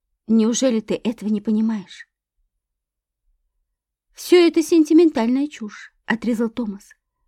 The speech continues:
прыгнул в такси и поехал на свою обожаемую работу. Новый дом не очень ему нравился. Он был лучше, чем их квартира,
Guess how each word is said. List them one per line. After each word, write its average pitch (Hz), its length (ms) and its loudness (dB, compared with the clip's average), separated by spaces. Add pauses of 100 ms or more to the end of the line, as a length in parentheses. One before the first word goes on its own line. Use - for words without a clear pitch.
(140)
прыгнул 226 340 -2
в 220 60 -6
такси 226 360 -6
и - 140 -6
поехал 226 440 -4
на 220 100 0
свою 226 340 -2
обожаемую 220 580 -4
работу. 202 420 -14 (1200)
Новый 330 340 6
дом 320 280 6
не 320 120 8
очень 415 280 -4
ему 196 200 -6
нравился. 202 560 -8 (1600)
Он 302 220 10
был 330 240 4
лучше, 403 280 -4
чем 233 260 -2
их 226 80 -4
квартира, - 560 -10